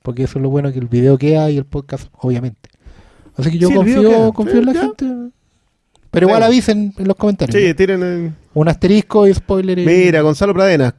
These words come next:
Speaker 2: "Ojo, los spoilers comienzan desde acá".
Speaker 1: ¿Vete?
Speaker 2: Listo,
Speaker 1: No,
Speaker 2: vamos.
Speaker 1: sí.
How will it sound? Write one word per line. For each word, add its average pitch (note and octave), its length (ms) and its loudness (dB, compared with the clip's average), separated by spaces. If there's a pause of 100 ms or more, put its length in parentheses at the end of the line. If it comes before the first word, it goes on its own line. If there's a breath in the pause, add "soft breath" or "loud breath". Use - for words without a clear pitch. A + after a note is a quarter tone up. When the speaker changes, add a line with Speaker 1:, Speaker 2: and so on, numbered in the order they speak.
Speaker 2:
"Ojo, A3 240 2
los G3+ 120 2
spoilers G#3 340 0
comienzan G3+ 360 0
desde G3 160 2
acá". B2+ 220 -6 (540)
Speaker 1:
¿Vete? E3+ 440 0
Speaker 2:
Listo, F3 400 -2 (220)
Speaker 1:
No, G3+ 100 -6
Speaker 2:
vamos. E4+ 240 0
Speaker 1:
sí. D#3+ 240 -2